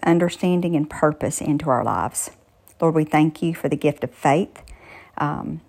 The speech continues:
that we grow in that daily as we study your word. Lord, we ask that you bring to our memory the truth that is stored in our hearts that's going to give us the victory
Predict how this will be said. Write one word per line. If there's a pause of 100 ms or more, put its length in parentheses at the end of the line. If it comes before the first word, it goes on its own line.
(120)
that
we
grow
in
that
daily
as
we
study
your
word. (540)
Lord,
we
ask
that
you
bring
to
our
memory (480)
the
truth
that
is
stored
in
our
hearts (160)
that's
going
to
give
us
the
victory